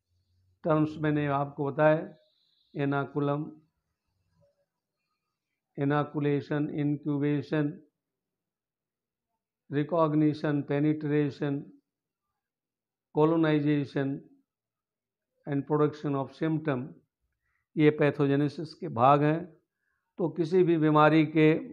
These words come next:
disease cycle को जब तक आप नहीं समझेंगे कि बीमारी seed borne है, soil borne है, एयर बॉर्न है, और ये कैसे हमारे पौधों तक पहुंचता है, कैसे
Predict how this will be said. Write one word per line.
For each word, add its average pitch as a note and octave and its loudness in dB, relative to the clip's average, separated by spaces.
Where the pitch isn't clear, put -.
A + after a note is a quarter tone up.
disease E3+ 0
cycle D3+ 0
को D3+ -2
जब D3 -4
तक D#3+ -4
आप D3+ 0
नहीं D3 2
समझेंगे D3+ 2
कि - -12
बीमारी C#3 -2
seed C#3+ -6
borne C#3+ 0
है, C#3+ -4
soil C#3 -4
borne C#3 -2
है, C#3 -4
एयर C#3 -4
बॉर्न D3 4
है, D#3 -2
और D#3 4
ये D#3 4
कैसे D3+ 0
हमारे D3 0
पौधों D3 -4
तक C3+ -10
पहुंचता C#3 -4
है, D3 0
कैसे C#3+ -8